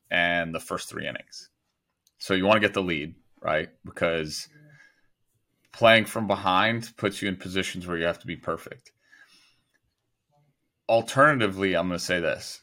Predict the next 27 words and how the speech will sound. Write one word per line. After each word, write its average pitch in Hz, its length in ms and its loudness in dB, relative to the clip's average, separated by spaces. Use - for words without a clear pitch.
c-, - 100 -14
because 120 440 2
of 120 40 -2
the 113 60 0
format 98 560 -2
being 87 220 -6
a 71 40 -10
three 95 320 -4
game, 87 380 -2
a 90 80 -6
best 90 300 0
of - 80 -20
three, 90 400 -6
like, 107 180 4
winning 135 280 2
game 120 260 6
one 101 480 2
is 90 500 -2
imperative. - 760 0
<laughs> - 60 -8
Like, 101 300 -2
it's, - 500 -6
uh, 87 120 -4
it's 113 200 -4
almost 123 420 2
like, 92 380 -2
uh, 80 100 -4